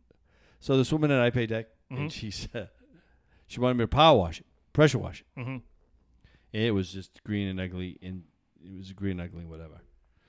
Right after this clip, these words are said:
Speaker 1: So, and then she wanted me to do her downstairs brick patio, regular red brick patio, with
Speaker 2: Mm-hmm.
Speaker 1: had moss and mold in the middle of it.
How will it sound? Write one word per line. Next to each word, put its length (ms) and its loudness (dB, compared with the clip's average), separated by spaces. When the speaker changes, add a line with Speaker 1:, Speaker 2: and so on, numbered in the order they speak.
Speaker 1:
So, 420 0
and 100 0
then 200 -2
she 160 -8
wanted 200 2
me 120 0
to 80 0
do 220 2
her 200 2
downstairs 580 2
brick 420 -2
patio, 580 0
regular 560 0
red 420 0
brick 220 0
patio, 540 0
with 200 2
Speaker 2:
Mm-hmm. 100 0
Speaker 1:
had 300 -6
moss 420 -2
and 140 -6
mold 380 6
in 80 -6
the 60 -6
middle 240 -6
of 120 -10
it. 140 -10